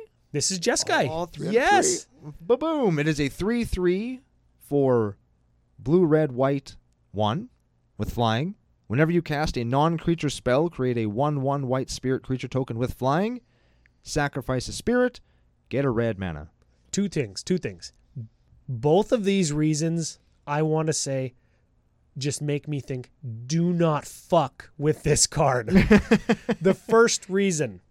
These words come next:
Speaker 1: you're gonna play your blue and red non-creature spells to give yourself elementals, right?
Speaker 2: Spirits.
Speaker 1: Oh, they're spirits.
Speaker 2: And the spirits give you mana.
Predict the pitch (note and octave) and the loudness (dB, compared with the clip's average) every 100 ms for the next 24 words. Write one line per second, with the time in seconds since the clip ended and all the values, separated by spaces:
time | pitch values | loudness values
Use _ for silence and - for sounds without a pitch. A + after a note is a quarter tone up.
0 | _ - D#3 E3 G#3 G3 - D#3+ D3+ D3 | _ -6 -2 0 -2 -2 -4 -2 -2 -4
1 | - _ _ C#3+ C#3 B2+ G#2 B2+ B2+ D#3 | -8 _ _ -6 -2 -2 -4 -4 -2 0
2 | F#3+ G3 D#3+ D3 C3+ C3+ D3 _ _ _ | 0 0 -2 -2 -2 -4 -8 _ _ _
3 | _ - G#2 G2 G2 A2 D3+ E3 - F#3 | _ -14 -10 -8 -8 -6 -6 -6 -6 -6
4 | - C3+ - A#2+ A2 G#2+ G#2+ - _ - | -6 -6 -6 -6 -6 -6 -10 -14 _ -12
5 | B2+ G2+ A2+ B2+ C#3+ D#3+ D3 - D3 C3+ | -12 -6 -6 -4 -2 -2 -2 -4 -2 -4
6 | - _ - F#3+ C#4 C#4+ G4+ - C#3 G3+ | -6 _ -4 -2 2 2 0 -2 -4 -4
7 | - D#3+ B3+ F#4 _ _ _ - - - | -4 0 0 -2 _ _ _ -18 -14 -14
8 | - - C3 G2 - - - - G#3+ F3 | -12 0 2 0 -4 -18 -12 0 2 2
9 | - - F3+ A2+ - _ _ _ - A2+ | 0 0 -2 -2 -14 _ _ _ -12 -10
10 | A#2 - E3+ C3 - B2+ A#2+ G#2+ A#2+ C3 | -10 -6 -2 -2 -4 -4 -4 -4 -4 -6
11 | E2 | -8